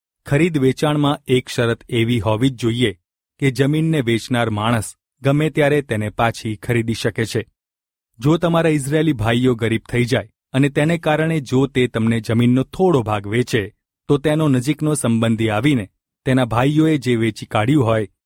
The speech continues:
તેને પાછી ખરીદી શકે છે. તેની જમીન છોડાવવાને જો કોઈ નજીકનો સંબંધી ના હોય, પણ તે સમૃદ્ધિ પામ્યો હોય અને તેને છોડાવવાની તેની પાસે સક્ષમતા હોય,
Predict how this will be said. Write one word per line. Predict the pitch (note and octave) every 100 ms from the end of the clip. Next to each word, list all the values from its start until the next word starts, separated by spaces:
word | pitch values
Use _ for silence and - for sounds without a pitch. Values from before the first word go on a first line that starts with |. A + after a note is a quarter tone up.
| _
તેને | B2 A#2+
પાછી | A#2+ C3+ C3+ - C3+
ખરીદી | - A#2 A2+ A2+
શકે | A#2 A#2+ A#2
છે. | A#2 G#2+ _ _ _ _ _ _
તેની | C3 C#3+
જમીન | C3+ D3+ E3+ E3
છોડાવવાને | D3 C#3+ D3 C#3 C#3+ C#3+
જો | A#2 B2
કોઈ | - B2 A#2
નજીકનો | A2 G#2+ A#2 A#2
સંબંધી | - A2 G#2+ A2 A2
ના | G#2+ C3
હોય, | A#2+ A2 - _ _ _ -
પણ | D#3+
તે | D#3+ F3
સમૃદ્ધિ | - A#2 A#2 G#2+ A2+
પામ્યો | - G#2+ B2 D#3+
હોય | A#2 G#2+ G2 _ _ _
અને | C3 B2+
તેને | C#3 C#3
છોડાવવાની | - C#3+ D3 C#3 D3 D3
તેની | B2 A2+
પાસે | A#2 A2 G#2+ A#2
સક્ષમતા | - B2 - A#2 G#2+ G#2+
હોય, | G2 C3+ A2